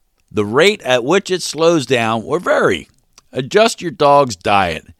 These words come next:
exercise, and living arrangements to keep it comfortable through these years. Remember that at this age, your beagle may still be sharp mentally,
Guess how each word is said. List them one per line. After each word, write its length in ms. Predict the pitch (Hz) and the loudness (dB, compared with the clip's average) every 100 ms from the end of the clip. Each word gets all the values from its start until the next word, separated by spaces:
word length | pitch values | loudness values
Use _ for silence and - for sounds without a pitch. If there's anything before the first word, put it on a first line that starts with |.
| _ | _
exercise, 800 | - 165 - 202 - 127 120 123 - | -6 -6 -2 -4 0 2 4 2 -2
and 180 | 104 | -4
living 400 | 117 190 220 170 | 0 2 4 2
arrangements 640 | 120 98 95 92 87 110 - | 0 -2 -4 -4 -6 -10 -10
to 160 | 117 | -12
keep 280 | - 220 220 | -6 -6 -2
it 120 | 202 | -4
comfortable 560 | - 127 123 110 117 120 | 0 0 0 -2 -2 -2
through 360 | - - 123 127 | -6 -2 0 0
these 320 | 113 113 95 | 0 -2 -2
years. 440 | 98 90 73 71 - _ _ _ - | -4 -6 -8 -14 -18 _ _ _ -6
Remember 640 | 139 185 240 170 143 151 _ _ _ - | -2 2 2 4 2 0 _ _ _ 2
that 280 | 131 135 - | 4 4 2
at 300 | 131 139 - | -2 -2 2
this 260 | 220 - | 0 0
age, 540 | - 127 107 104 92 - | -2 0 2 -2 -6 -14
your 280 | - 135 208 | -4 0 0
beagle 680 | 180 165 139 113 107 101 - | 0 0 0 2 0 0 -6
may 160 | 107 117 | -4 -4
still 300 | - 175 190 | -2 -2 0
be 140 | 175 | 0
sharp 440 | 165 - 113 113 104 | -2 -2 0 -2 -2
mentally, 640 | 127 156 101 90 82 76 | 0 0 -2 -6 -6 -10